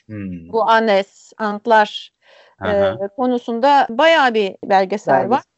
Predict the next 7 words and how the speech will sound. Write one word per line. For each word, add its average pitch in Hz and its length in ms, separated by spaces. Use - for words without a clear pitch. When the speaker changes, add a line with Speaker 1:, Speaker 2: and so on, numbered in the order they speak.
Speaker 2:
Stranded 254 560
Speaker 1:
Hmm. 175 80
Speaker 2:
var. - 420
E, 208 280
Gonzalo 226 360
Arisu'nun 220 720
o 262 360